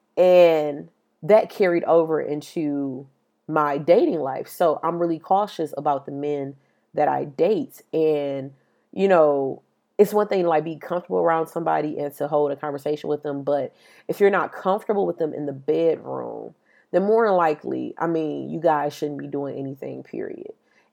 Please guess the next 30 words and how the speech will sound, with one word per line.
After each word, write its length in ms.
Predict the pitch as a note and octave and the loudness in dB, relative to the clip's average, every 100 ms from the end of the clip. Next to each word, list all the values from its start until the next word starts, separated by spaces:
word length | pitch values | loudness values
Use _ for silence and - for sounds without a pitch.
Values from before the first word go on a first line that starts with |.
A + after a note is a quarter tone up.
| _ | _
And, 540 | F3 E3+ E3 D3+ C#3+ - _ | 6 8 6 0 -4 -10 _
and 160 | A#3 B3+ | 4 8
if, 240 | C#4 C4+ - _ - | 8 4 -12 _ 6
better 260 | B3 C4+ | 8 8
yet, 260 | C4 C4+ - | 6 4 6
if 180 | A3+ - | 4 4
you 80 | |
can't 280 | G#4+ - C4 | 0 4 2
call 240 | - A#3 A#3 | 4 4 6
this 180 | A#3 | 2
person 580 | - A3 G#3 - G3+ A#3 - _ _ - | 0 -2 -2 -4 -6 -6 -12 _ _ -8
in 80 | |
case 280 | - B3 A#3 | -2 2 2
of 80 | G#3+ | 2
an 80 | G3+ | 0
emergency, 560 | F3+ F3 F3 F#3+ G3 | 4 4 4 -2 -6
then 240 | F3 E3 D#3+ | -2 0 -2
you 180 | F3 G#3 | -4 -6
shouldn't 640 | - A#3 G3+ E3 D#3 C#3+ | -4 0 0 0 -6 -8
be 440 | D3+ D3 C#3+ C#3+ - | -8 -6 -8 -10 -14
having 340 | - G3+ G#3 G#3+ | -6 -2 -2 -2
sex 320 | - G#4 - | -2 -4 -2
with 140 | D#3 | -6
them 220 | - B2 - | -4 -10 -6
at 140 | - G3 | 0 2
all. 460 | - A4+ - D#3 - _ _ _ _ | 2 0 -4 -6 -12 _ _ _ _
Um, 240 | A3 A3+ G#3+ | 2 2 2
it's 140 | A3 | 2
a 60 | B3 | 2
waste. 460 | A3+ C4 - - | 2 0 -4 -14